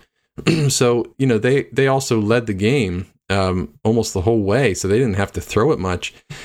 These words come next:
This is a team that's generally gonna have to throw it like crazy. So if he, if he gets going like this, he could become a league winner. If he's on your wire, I'd bid aggressively to get him.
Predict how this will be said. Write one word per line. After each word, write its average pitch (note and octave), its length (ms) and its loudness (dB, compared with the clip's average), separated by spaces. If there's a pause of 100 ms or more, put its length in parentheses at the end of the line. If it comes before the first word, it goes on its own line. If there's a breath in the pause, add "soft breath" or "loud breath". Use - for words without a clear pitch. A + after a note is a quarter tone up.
(100)
This B2+ 220 2
is E3 100 -2
a A#2 80 0
team A2 240 0
that's G2 240 -2
generally G#2+ 540 0
gonna F#2 160 -2
have F2+ 100 -4
to F#2 80 0
throw G2 240 0
it E2 60 2
like F2 200 -2
crazy. G2 520 -2 (380)
So G2+ 180 2
if G2 160 -2
he, D#3+ 140 -2
if A#2+ 200 -2
he F3 80 -2
gets - 220 -2
going D#3 280 2
like G2 220 -2
this, G2 220 0
he A#2+ 100 -2
could A2 160 -2
become G2 460 0
a F#2+ 40 0
league F#2 300 0
winner. F#2 380 0 (360 soft breath)
If F2+ 120 0
he's A2+ 140 2
on A#2 120 2
your G#2+ 120 2
wire, G#2+ 360 2
I'd F#2+ 220 -2
bid G2 320 0
aggressively F#2 640 0
to - 120 -6
get F2 200 2
him. F2+ 340 -4